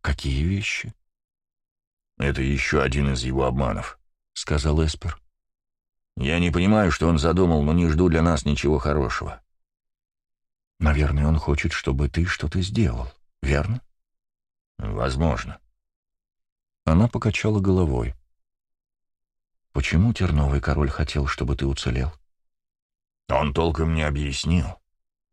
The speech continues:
«Любопытно». «Как долго она находилась здесь?» Быть может, она слышала весь разговор?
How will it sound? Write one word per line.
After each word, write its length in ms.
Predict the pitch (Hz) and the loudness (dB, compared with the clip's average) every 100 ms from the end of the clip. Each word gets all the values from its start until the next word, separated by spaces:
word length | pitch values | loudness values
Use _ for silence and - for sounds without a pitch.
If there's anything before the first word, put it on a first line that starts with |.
| _ _ _ _ | _ _ _ _
«Любопытно». 920 | 62 62 69 107 - 64 - 73 78 - - _ _ _ _ _ _ _ _ _ _ _ _ _ _ _ | -6 -2 -2 -2 -2 -4 -2 -4 -4 -8 -20 _ _ _ _ _ _ _ _ _ _ _ _ _ _ _
«Как 240 | 57 64 | -4 -2
долго 360 | 64 76 69 67 | 0 0 0 0
она 120 | 67 | -2
находилась 600 | 64 65 71 64 53 53 | -2 -4 -4 -4 -4 -6
здесь?» 480 | 58 52 - - - _ _ _ _ _ _ _ _ - | -6 -6 -8 -12 -18 _ _ _ _ _ _ _ _ -8
Быть 340 | 60 57 58 | -6 -4 -6
может, 300 | 58 58 58 | -4 -4 -4
она 160 | 57 58 | -6 -6
слышала 420 | - 67 62 62 | -4 -4 -4 -6
весь 300 | 55 62 - | -4 -4 -6
разговор? 760 | 60 58 - 95 53 80 95 | -6 -6 -4 -4 -2 -4 -4